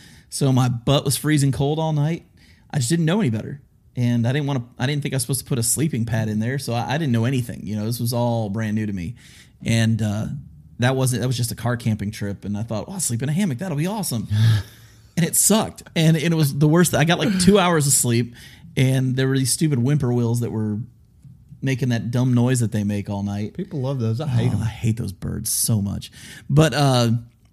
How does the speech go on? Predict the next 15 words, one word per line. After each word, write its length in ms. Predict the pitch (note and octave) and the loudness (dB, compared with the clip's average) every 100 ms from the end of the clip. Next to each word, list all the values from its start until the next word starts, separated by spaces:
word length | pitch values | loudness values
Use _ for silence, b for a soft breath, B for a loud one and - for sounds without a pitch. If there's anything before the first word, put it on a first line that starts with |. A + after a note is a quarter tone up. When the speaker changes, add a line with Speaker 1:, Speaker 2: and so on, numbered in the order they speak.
| _ - | _ -2
Speaker 1:
yes, 320 | A#2+ A2 - | 0 2 2
I, 140 | B2+ - | 0 0
there, 300 | C3 F3+ C#3 | 2 2 4
there 120 | F#3 | 4
are 60 | E3 | 4
things 240 | B2+ A2+ | 4 2
I 80 | G2+ | 2
hate, 180 | G2+ F#2 | 0 -2
people. 320 | G2 F#2+ G2 | -2 -2 -4
It's 140 | - A2+ | -4 -2
just, 180 | A#2 - | -2 0
it's 140 | B2 | -2
just 140 | A#2 F4+ | 0 2
reality. 260 | G#4 G4+ | 2 4
Speaker 2:
Whippoorwill, 300 | D#4 C#4+ A#3+ | 2 2 0